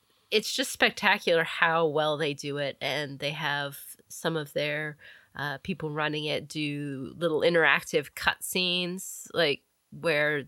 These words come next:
they show, like, the duel between the Emerald Champion and the, they have people dressed up and doing that, so you can see things. It was, it was just a, awesome to play, so they did a great job. Um, if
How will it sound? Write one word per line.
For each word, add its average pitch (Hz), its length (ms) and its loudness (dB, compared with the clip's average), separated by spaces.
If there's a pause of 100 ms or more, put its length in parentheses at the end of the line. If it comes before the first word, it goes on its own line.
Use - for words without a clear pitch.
(600)
they 156 120 4
show, 156 280 4
like, 135 280 2
the 165 100 0
duel 156 280 -2
between 147 320 -4
the 139 80 -6
Emerald 139 240 -8
Champion 135 440 -8
and 131 140 -10
the, 139 160 -10 (500)
they 170 80 2
have 135 240 -2
people 143 280 -8
dressed - 340 -4
up - 180 -4
and 123 120 -14
doing 123 180 -12
that, 92 240 -12 (240)
so - 160 -10
you 135 120 -6
can 131 120 -6
see - 280 -12
things. - 220 -14 (360)
It 269 160 4
was, 330 160 0
it - 160 4
was 302 160 0
just - 240 -4
a, 160 160 2
awesome 143 400 0 (100)
to - 80 -14
play, - 260 -10
so - 160 -12
they 175 140 -4
did 185 180 -4
a 170 60 -2
great 160 360 -2
job. 143 360 -6 (600)
Um, 170 480 0 (680)
if - 600 0